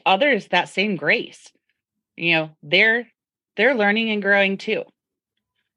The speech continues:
And how can we learn and grow together? How can we, uh, help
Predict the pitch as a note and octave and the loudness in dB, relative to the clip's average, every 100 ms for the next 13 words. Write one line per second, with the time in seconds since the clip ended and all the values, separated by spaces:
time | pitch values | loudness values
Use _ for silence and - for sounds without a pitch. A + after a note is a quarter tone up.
0 | _ - D3+ G3 G3 A3 G3 F3+ F3+ F3+ | _ -14 -4 0 0 -2 -2 0 0 0
1 | F3 E3+ E3+ - E3 F#3 C#3+ D3+ F3 E3+ | 0 0 -2 0 0 2 2 0 0 0
2 | E3 F3+ E3 E3+ F3 E3+ F3 - - - | 2 -2 -2 -6 -4 -4 -6 -14 -20 -20
3 | _ - F3 E3 D3+ - - F#3 F3+ - | _ 0 4 4 2 -2 -2 2 2 0